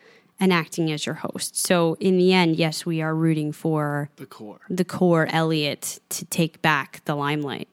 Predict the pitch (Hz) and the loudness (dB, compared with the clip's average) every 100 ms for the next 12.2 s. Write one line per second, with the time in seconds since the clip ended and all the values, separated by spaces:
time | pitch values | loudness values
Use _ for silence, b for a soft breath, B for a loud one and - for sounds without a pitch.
0 | - - - 240 247 220 196 233 262 240 | -20 -4 2 2 4 2 4 4 6 4
1 | 226 214 214 202 190 202 202 - 220 214 | 4 2 4 2 2 0 -2 2 2 2
2 | 208 208 190 175 - 208 208 220 226 - | 2 0 2 0 0 2 4 4 4 4
3 | 180 165 175 165 160 170 220 226 214 208 | 2 2 0 0 0 0 0 2 2 2
4 | 208 202 202 - - 190 202 - 226 214 | 2 2 0 -4 -8 0 0 2 0 0
5 | 196 196 190 - 226 269 220 214 220 226 | 0 0 0 0 0 0 -2 0 2 2
6 | 196 - 180 - 202 202 185 185 196 202 | 0 0 0 0 2 2 0 -2 0 0
7 | 220 202 190 190 180 180 170 165 226 180 | 2 2 2 0 0 0 -2 0 2 4
8 | 165 160 180 196 180 180 175 180 170 170 | 2 0 0 0 0 0 0 -2 -2 -2
9 | 165 170 175 - 302 359 - - _ _ | -2 0 -2 0 2 2 -2 -8 _ _
10 | 190 190 214 196 185 - 185 185 226 208 | 2 6 6 6 4 2 4 6 4 2
11 | 180 175 165 170 269 - _ _ _ - | 0 0 2 0 0 -4 _ _ _ -4
12 | 147 113 | -2 -4